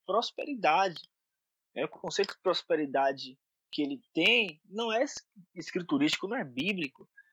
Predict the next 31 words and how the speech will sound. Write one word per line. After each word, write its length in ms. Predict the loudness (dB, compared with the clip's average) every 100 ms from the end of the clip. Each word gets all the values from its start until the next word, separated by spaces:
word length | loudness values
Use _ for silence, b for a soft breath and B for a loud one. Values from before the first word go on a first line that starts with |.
| -2
Ele 120 | 4
acha 240 | 4 4
que 160 | -2 -10
prosperidade 920 | -6 -6 -4 -4 -4 2 4 4 2
é 40 | -6
dinheiro, 440 | -8 -6 -4 -4
é 20 |
saúde, 640 | -4 -2 -2 -2 -6 -8
é 20 | -10
riqueza, 580 | -8 -2 0 -2 -6 -14 _ _ _ _
é 100 | -8
bens 280 | -2 0 0
materiais, 800 | -2 -6 -4 -2 -2 -2 -4 -6
e 80 | -8
isso 180 | -8 -8
não 220 | -6 0
é 160 | 0
sinal 240 | 0 -2 -4
de 100 | -2
prosperidade. 560 | -4 -4 -6 -2 -2 0
Prosperidade 640 | -2 0 2 4 4 4
é 40 |
você 260 | 0 -4 -8
ter 200 | -8 -8
um 60 | -6
bom 200 | -6 -4
relacionamento 720 | -2 -4 -6 -12 -10 -12 -10
com 100 | -12
a 40 |
pessoa 340 | -8 -6 -6 -6
de 140 | -8